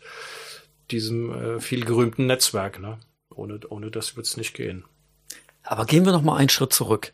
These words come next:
Speaker 2: oder vielleicht auch sogar mehrere Schritte zurück. Wie bist du denn mit Punk überhaupt in Berührung gekommen?
Speaker 1: Äh.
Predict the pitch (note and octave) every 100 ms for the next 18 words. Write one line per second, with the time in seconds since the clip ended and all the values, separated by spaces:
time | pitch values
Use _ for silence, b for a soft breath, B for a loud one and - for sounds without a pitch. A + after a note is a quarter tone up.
0 | - A2+ - - - - - G2+ - G#2
1 | G2+ G#2+ C#3+ G#2+ - A2+ - - A#2 B
2 | B D#3+ D#3 E3+ F3+ D#3 D3 - F3 F3+
3 | D3+ C#3 D3+ C#3+ B2 C3 F3+ G2 G2 -
4 | - G2 - b b b b b b b
5 | b b b _ _ _ - F3+ G3+ G#3
6 | G#3 G3+ G3+